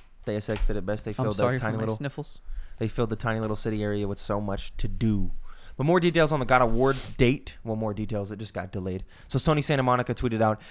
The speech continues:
Speaker 1: "Since the release of the next God of War teaser last year, we've been humbled by the amount of love our community has shown us.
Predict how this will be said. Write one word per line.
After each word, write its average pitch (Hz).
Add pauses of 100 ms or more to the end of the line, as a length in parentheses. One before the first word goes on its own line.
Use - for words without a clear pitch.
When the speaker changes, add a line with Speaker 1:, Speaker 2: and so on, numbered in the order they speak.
Speaker 1:
"Since 190
the 190
release 190
of 190
the 185
next 170
God 151
of 147
War 143
teaser 143
last 127
year, 123
we've 120
been 127
humbled 131
by 110
the 104
amount 104
of 101
love 104
our 78
community 104
has 98
shown 120
us. -